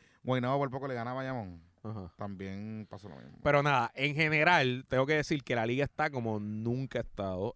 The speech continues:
Speaker 2: El buzz alrededor de la liga está como nunca ha estado. Y yo veo ahí un germen de algo importante, algo nítido que se puede construir por encima.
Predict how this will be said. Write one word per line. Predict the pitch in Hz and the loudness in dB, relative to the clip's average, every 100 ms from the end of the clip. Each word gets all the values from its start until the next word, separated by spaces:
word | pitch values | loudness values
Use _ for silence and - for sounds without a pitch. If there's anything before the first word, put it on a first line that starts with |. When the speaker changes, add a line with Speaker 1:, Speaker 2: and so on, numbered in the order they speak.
| - | -4
Speaker 2:
El | 117 113 | 0 0
buzz | 104 120 135 165 - | 2 4 6 6 0
alrededor | 127 117 113 | -2 0 2
de | 131 | 2
la | |
liga | 131 139 | 2 2
está | 127 127 | 0 -2
como | 131 113 107 98 | -4 -4 -6 -6
nunca | 98 107 - | -8 -8 -6
ha | |
estado. | - - 98 104 - | -6 -4 -4 -4 -4
Y | 107 101 | -8 -2
yo | 104 117 | 0 2
veo | 127 143 | 4 4
ahí | 127 123 | 4 2
un | 135 110 | -2 -4
germen | 113 117 98 95 98 101 - | -4 -4 -4 -4 -6 -10 -12
de | 92 95 | -8 -4
algo | 92 98 101 | -4 -4 -4
importante, | 120 120 110 98 _ 113 117 110 101 | -6 -2 -2 -2 _ -4 -4 -4 -4
algo | 98 113 107 | -2 -2 -2
nítido | 117 127 123 107 | -4 -2 0 0
que | 98 | 0
se | 95 | -6
puede | 92 101 | -6 -6
construir | 113 - 120 | -6 -8 -6
por | 117 | -6
encima. | 98 101 87 | -4 -8 -8